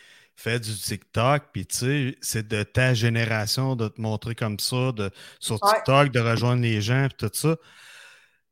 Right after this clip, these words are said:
Speaker 1: Puis, tu sais, c'est plate parce que toi, t'as une pleine conscience de qu'est-ce que tu fais, t'as le goût d'apporter
Speaker 2: Oui.
Speaker 1: de quoi de positif, comme nous autres, on le fait, on n'a pas le goût d'embarquer
Speaker 2: C'est ça.
Speaker 1: dans de la merde, puis de commencer à chicaner, puis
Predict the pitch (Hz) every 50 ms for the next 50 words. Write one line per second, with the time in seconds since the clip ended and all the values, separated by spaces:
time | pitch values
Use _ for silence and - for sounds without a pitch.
0 | _ _ _ - 123 139 151 165 196 214 - _ - - - 175 196 214 - -
1 | _ _ _ - - - 139 135 127 - - 143 156 165 175 175 - - _ _
2 | _ _ _ - 143 139 139 - - - 151 143 143 - 139 143 151 156 160 156
3 | - _ _ _ _ _ _ _ _ _ - 120 113 117 110 - 143 151 151 -
4 | 147 135 127 117 - - 143 147 151 131 123 113 - 123 110 - - 123 104 -
5 | - - - - 139 139 143 147 143 - - 117 104 101 107 135 131 139 123 -
6 | 120 107 - 123 214 247 269 277 269 - - - 123 120 113 - - - - 143
7 | 151 147 - - 131 113 113 113 104 131 143 139 143 120 107 101 - - - -
8 | 135 143 147 143 123 113 107 - - 117 113 110 113 147 147 143 131 113 104 107
9 | 101 101 - 131 247 120 120 110 98 110 110 107 107 104 104 113 120 131 131 135
10 | 135 135 120 - - 101 95 107 104 98 - 117 110 110 110 107 104 - - 135
11 | 127 - - - - - 110 101 104 104 110 113 120 131 131 123 - 101 92